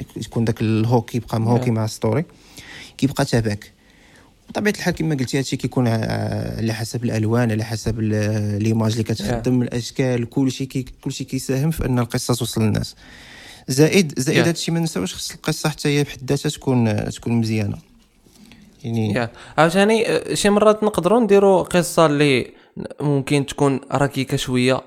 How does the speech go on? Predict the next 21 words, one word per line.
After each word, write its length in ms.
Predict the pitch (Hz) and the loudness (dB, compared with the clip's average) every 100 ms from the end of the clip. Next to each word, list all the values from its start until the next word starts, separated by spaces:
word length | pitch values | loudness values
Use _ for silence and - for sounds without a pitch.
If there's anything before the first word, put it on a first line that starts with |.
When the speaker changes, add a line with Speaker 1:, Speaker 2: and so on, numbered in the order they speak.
| - | 0
Speaker 2:
أو 100 | 120 | 2
لا 300 | 117 - - | 2 0 -4
ناقصة 400 | 139 139 - 143 | -6 -6 0 2
نوعًا 360 | 139 131 113 | 2 2 2
ما 280 | 117 113 151 - | 0 -2 -4 -8
شوية، 500 | - 185 143 143 - - - - - | -4 0 0 0 -4 -12 -20 -20 0
ولكن، 500 | 156 175 180 294 147 117 - - - | 4 4 4 2 2 -2 -16 -6 -2
آه، 120 | 117 | 0
تقدر 320 | - - 151 | -2 0 2
تغطي 360 | 156 147 - 143 | 2 -2 0 0
عليها 300 | 135 147 147 | 2 2 2
بحوايج 320 | 135 147 135 | 4 4 4
أخرين. 300 | - 113 107 | 0 -2 -2
يعني 360 | 110 127 123 135 | 0 0 0 0
إلا 140 | 139 | 2
ما 100 | 139 | 4
صدقاتش 480 | 135 - - 127 - | 4 0 -2 -2 0
هادي، 400 | 113 117 151 202 - _ - _ | 0 2 0 -2 -10 _ -20 _
تقدر 280 | - 131 139 | -6 0 0
دير 280 | - 135 120 | 2 2 2
هادي. 280 | 110 104 | 0 -2